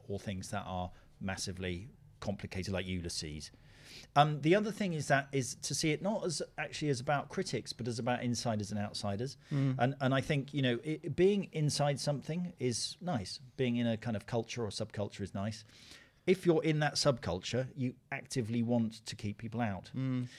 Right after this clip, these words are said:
Speaker 1: If you're, um, if you're an outsider, you actively want to get in, right? So there's a, there's a battle there about who belongs in a thing. You know, is, is Loewe jazz? Jazz people are like, "No, we don't want that. She's got way too many fans. Uh,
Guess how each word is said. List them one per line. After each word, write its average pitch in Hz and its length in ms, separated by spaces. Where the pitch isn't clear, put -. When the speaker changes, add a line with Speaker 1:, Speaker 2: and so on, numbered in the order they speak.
Speaker 1:
If 135 220
you're, 131 540
um, 123 540
if 131 180
you're 131 140
an 139 60
outsider, 107 480
you 113 140
actively 107 380
want 107 220
to - 80
get 113 180
in, 95 240
right? 104 240
So - 140
there's 131 260
a, 143 60
there's 131 340
a 135 80
battle 104 680
there 101 380
about 110 300
who 120 140
belongs 110 480
in 110 140
a 104 60
thing. 90 360
You 110 120
know, 107 120
is, 110 440
is 117 240
Loewe 107 560
jazz? 85 500
Jazz 139 240
people 123 280
are 117 40
like, 120 280
"No, 220 240
we 123 80
don't 123 140
want 101 140
that. 151 220
She's - 180
got 147 140
way 180 160
too 147 160
many 104 160
fans. 98 460
Uh, 131 380